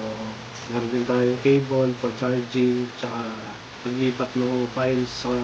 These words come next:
sa P C. So, meron din tayong clamp para sa,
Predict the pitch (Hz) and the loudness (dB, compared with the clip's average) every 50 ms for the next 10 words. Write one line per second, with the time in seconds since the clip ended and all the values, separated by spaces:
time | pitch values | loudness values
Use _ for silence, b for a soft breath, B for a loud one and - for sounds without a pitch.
0 | 120 120 - - 117 - - 139 139 139 - - 131 127 131 127 120 - - - | -2 -6 -6 -10 -8 0 2 2 2 2 0 -4 -4 -2 -2 -4 -6 -8 -12 -14
1 | - - - - - - - - - - - - - - - - - - - - | -14 -14 -14 -14 -14 -14 -14 -14 -10 -10 -6 -6 -6 -6 -6 -12 -14 -14 -14 -16
2 | - - - - - - - - 110 107 104 101 98 - - - - - - - | -16 -14 -14 -14 -14 -12 -10 -10 -8 -8 -8 -6 -2 -2 -2 -4 -4 -10 -12 -12
3 | - - - - - - - - - - - - - - - - - - - - | -12 -12 -12 -12 -12 -12 -12 -12 -12 -12 -12 -12 -8 -4 -2 -2 -2 -4 -10 -12
4 | - - - - - 127 127 127 127 123 131 123 120 123 131 127 123 123 123 123 | -12 -14 -10 -2 2 4 4 6 4 4 2 0 2 2 4 4 6 6 4 4
5 | 120 120 120 120 120 117 117 117 110 110 113 - - - - - - - - - | 2 2 0 0 -2 -2 -4 -6 -6 -6 -8 -8 -8 -10 -10 -10 -12 -12 -10 -2
6 | - 139 139 139 139 135 - - - - - - - 123 120 123 123 - 131 | 2 6 6 6 4 2 -6 -10 -12 -12 -8 -4 -2 -2 0 -2 -2 -2 -2